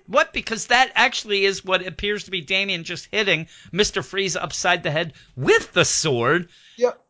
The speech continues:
Speaker 1: I don't know what's going on. I, I
Speaker 2: Nope.
Speaker 1: don't know what's going on here. Uh, but then they, they seem to defeat Mister Freeze because of that. And then after all that,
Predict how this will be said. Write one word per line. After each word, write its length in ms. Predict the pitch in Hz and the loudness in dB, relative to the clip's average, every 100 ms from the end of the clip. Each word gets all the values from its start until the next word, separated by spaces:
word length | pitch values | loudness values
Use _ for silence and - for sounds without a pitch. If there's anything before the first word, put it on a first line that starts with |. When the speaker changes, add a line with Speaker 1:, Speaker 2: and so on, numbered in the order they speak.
| _ _ | _ _
Speaker 1:
I 120 | 170 214 | -2 -2
don't 180 | 226 202 | -2 -4
know 100 | 202 | -4
what's 220 | 190 - | -4 -6
going 280 | 180 180 170 | -6 -6 -6
on. 220 | 156 95 _ - | -6 -6 _ 0
I, 160 | 175 | 0
I 100 | 180 | 2
Speaker 2:
Nope. 120 | 196 202 | 0 0
Speaker 1:
don't 200 | 196 196 | -2 -2
know 160 | 190 | -2
what's 220 | 180 175 | -2 -4
going 280 | - 165 151 | -4 -4 -4
on 240 | 160 170 151 | -6 -6 -4
here. 260 | 110 110 - - _ | -4 -6 -8 -20 _
Uh, 340 | 143 143 139 131 | 4 4 4 2
but 240 | 156 - | -2 -2
then 180 | 175 170 | -4 -2
they, 180 | 147 135 - | -4 -4 -2
they 160 | 143 | -4
seem 380 | 135 - 170 185 | -4 -6 -6 -8
to 80 | 151 | -12
defeat 540 | 117 131 - 196 226 196 | -6 -8 -6 -6 -6 -4
Mister 280 | 185 - 156 | -4 -2 -8
Freeze 320 | - 165 160 | -8 -8 -6
because 460 | 147 - 285 294 139 | -8 -6 -4 -2 -4
of 100 | 110 | -2
that. 300 | 101 101 - - - | -2 -4 -6 -16 -14
And 180 | 139 151 | -6 -4
then 140 | 156 156 | -2 0
after 320 | 151 - 139 | -2 0 2
all 200 | 156 175 | 4 4
that, 320 | 131 113 | 2 2